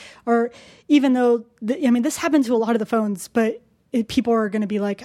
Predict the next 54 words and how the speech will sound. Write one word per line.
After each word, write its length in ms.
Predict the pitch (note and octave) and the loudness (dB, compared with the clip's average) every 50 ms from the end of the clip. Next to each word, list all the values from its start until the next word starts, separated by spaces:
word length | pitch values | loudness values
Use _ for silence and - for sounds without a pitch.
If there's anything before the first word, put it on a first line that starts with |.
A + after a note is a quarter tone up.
| - - | -14 -6
"I 40 | - | -2
don't 100 | E4+ F4 | 0 0
know, 120 | E4+ C#4+ | 0 0
do 100 | A3+ G#3+ G#3+ | -2 -2 -2
I 60 | G#3+ | -2
want 160 | A3 A#3 A#3 A3+ | -2 -2 -2 -4
a 40 | |
Samsung 440 | G#3+ - - G#3+ G#3 A3 - - C4 | -4 -4 -4 -4 -4 -2 -2 -2 -2
now? 240 | B3+ B3+ C4+ C#4+ D4 | 0 0 0 -2 -2
Because 240 | B3+ A#3 - A3+ G3 | -4 -4 -4 -4 -2
I 100 | G#3+ G#3+ | -2 -2
don't 100 | G#3+ A#3 | -2 -2
know 100 | A3+ G#3+ | -2 -2
if 100 | G#3+ - | -4 -4
I 60 | A3 | -6
trust 280 | G3+ - - G#3+ - - | -4 -4 -4 -4 -4 -4
the, 180 | - G#3 G3+ G#3 | -6 -6 -6 -6
the 120 | G#3 G3+ G#3 | -6 -8 -8
company 440 | - - A#3+ A3+ - A3 G#3 G3+ G3 | -6 -4 -4 -4 -4 -4 -6 -4 -4
anymore." 320 | G3 G3 G3 F#3+ F#3+ G3 | -6 -6 -6 -6 -6 -6
And 240 | G3 G3 G3+ G3+ G3 - - - - - _ | -6 -4 -4 -6 -6 -8 -12 -20 -20 -14 _
of 120 | A#3 - | -14 -2
course, 320 | - - A#3+ A#3+ - - - | 0 2 2 2 0 -2 -4
you 60 | A3+ | -2
know, 260 | G#3+ G#3+ G#3 G#3 G#3 - - - - - - - _ _ - | -2 -2 -2 -4 -6 -8 -12 -20 -20 -20 -20 -20 _ _ -6
lots 360 | A#3+ A3 G#3+ A3 - - - | -4 -2 -2 -2 -2 -2 -2
of 120 | B3 G#3 | -4 -2
things 300 | - - A#3 A3+ G#3+ - | -2 -2 -2 -2 -4 -4
happen 360 | - - G3+ G3+ - A#3 A3 | -4 -4 -4 -4 -4 -4 -4
when 120 | G#3 G#3 G3+ | -2 -4 -4
you're 280 | G3 G3 G3+ G3 G3+ | -4 -4 -4 -4 -4
building, 580 | G#3 G3+ - A3 G#3+ G#3 G#3 G#3 G#3 G#3 G3+ G#3 | -6 -4 -2 -2 -2 0 -2 -4 -4 -4 -4 -6
uh, 360 | A3+ G#3 G3+ G3 F#3+ F#3+ F#3+ | -6 -6 -6 -6 -6 -6 -8
hardware, 720 | G3+ - - B3 B3+ B3 A#3 B3+ B3 B3 A#3+ A#3+ A#3+ - G#4+ G4 | -4 2 2 2 2 2 0 0 0 0 0 0 -2 -4 -6 -6
and 720 | C4 G#3+ G3+ G3+ G3 G3 G3 G3 G3+ G3+ G3+ F3+ A3 F4 - - | -6 -4 -4 -4 -4 -6 -6 -6 -6 -8 -6 -6 -8 -10 -10 -10
there's 260 | C4 G3 G3+ G3+ - | -6 -4 -4 -4 -2
just 200 | - A3+ - - | -4 -6 -6 -4
so 100 | - A3+ | -4 -2
many 220 | G#3+ G#3+ A3 A3 G#3+ | 0 0 0 -2 -2
things 280 | - A3+ G#3+ G#3+ F#3 | -2 -2 -2 -2 -2
that 140 | - G#3 G3+ | -4 -8 -8
could, 280 | - - A3+ G#3+ G3+ F#3+ - - - - - - - _ - | -6 -4 -4 -4 -4 -6 -10 -18 -20 -20 -20 -20 -20 _ 0
could 320 | - D4 C#4+ B3 A#3 - B3 | 2 4 4 4 0 0 2
go 160 | C4 B3+ B3 | 4 4 4
wrong. 420 | G#3 A3+ A3+ A#3 A#3 A3 G#3 G3+ | 2 -2 -2 -2 -2 -2 -4 -6
So, 480 | F#3 - - A#3+ G#3+ G#3 G#3 G3+ G#3 - - A3+ | -6 -6 -4 -2 -2 0 -2 -2 -4 -6 -8 -6
oh, 100 | B3+ A#3+ | -4 -2
that, 220 | G#3+ A3 - A#3+ | -2 -4 -4 -2
that 140 | A#3 C4 A#3+ | -2 0 0
just, 260 | C4 C4+ - - A#3 | 0 -2 -4 -2 0
that 140 | A#3+ A#3+ A#3 | 0 0 0
just 180 | B3+ A#3+ - | -2 -2 0
really 160 | C#4 A#3+ A#3+ A3 | 0 0 0 -2
su-, 260 | - - G#3+ G#3 | -2 -4 -4 -4